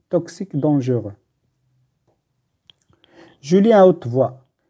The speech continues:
Se laver les mains au quotidien consiste à enlever les saletés,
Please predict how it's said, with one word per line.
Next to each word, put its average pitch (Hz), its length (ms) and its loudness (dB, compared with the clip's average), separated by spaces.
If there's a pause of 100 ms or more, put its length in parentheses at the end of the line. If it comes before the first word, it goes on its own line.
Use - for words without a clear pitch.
(100)
Se - 180 -6
laver 190 300 4
les 147 140 4
mains 156 220 0 (560)
au 151 80 -6
quotidien 170 680 -6 (400)
consiste 202 540 -2
à 170 60 -2
enlever 165 480 2
les 147 120 2
saletés, 151 600 -4